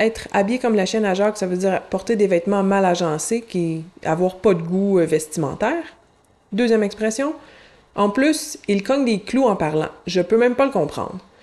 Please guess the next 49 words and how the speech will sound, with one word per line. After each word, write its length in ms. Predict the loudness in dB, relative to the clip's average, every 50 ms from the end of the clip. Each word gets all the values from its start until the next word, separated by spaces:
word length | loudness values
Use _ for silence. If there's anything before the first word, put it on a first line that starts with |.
| -20 -18 -18 -18 -16 -10
C'est 220 | 0 4 4 4
vrai, 220 | 6 4 4 4
il 80 | 4 4
parle 180 | 4 2 2 2
vraiment 260 | 2 2 2 2 0
comme 160 | 0 2 2
un 80 | 2 2
charretier. 640 | 2 2 2 2 2 0 -2 -2 -6 -8 -8 -8 -10 -18 _ -20 -6 -2
Il 100 | 0 2
devrait 280 | 4 4 4 4 2 2
vraiment 260 | 2 2 0 0 -2
travailler 380 | 0 2 2 4 4 4 4 2
sur 180 | 0 -4 -6
son 220 | -4 -4 -2 -2 -2
accent. 280 | -4 -6 -8 -12 -12 -12 -16 _ _ _ _ _ _ _ _ _ _ -20 -20 -20 -20 -8 _
Alors 240 | 2 4 4 4 4
ici, 180 | 2 2 2
il 60 | 2 2
a 40 |
pas 180 | 2 2 0 0
du 120 | 0 0
tout 120 | -2 -4 0
compris 320 | 2 2 2 2 2 2
l'expression, 720 | 0 0 0 -2 -2 0 0 0 0 0 0 0 2 0 0
hein. 60 | 0 0
Il 120 | -2 0
pense 240 | 2 2 0 2 0
que 100 | 0 0
ça 140 | 0 0 2
veut 140 | 2 2
dire 320 | 2 2 2 2 2 2 2
mal 220 | 2 2 2 2
prononcé, 600 | 2 0 0 2 2 2 2 0 0 0 0 2
mal 260 | 2 4 4 2 2
parlé, 540 | 2 0 0 0 0 2 2 2 2 0 -2 -6 -14 -20 -20 -20 -10 -2
alors 320 | 0 2 4 4 2 2
que 80 | 0 -4
cogner 360 | -2 0 0 2 2 2 2
des 160 | 2 0 0
clous, 320 | -2 0 0 2 4 4 2
c'est 180 | 2 0 -2 -2
quand 220 | 0 0 0 2
ma 160 | 2 2 0
tête 380 | 2 2 2 2 2 0 -6 -4 0
tombe 380 | 2 4 4 4 2 0 -2 -2
tellement 300 | -2 0 0 2 0 0
je 60 | -2
suis 100 | -4 -2
fatiguée, 640 | -2 -2 -2 -2 -4 -4 -2 0 0 0 0 -2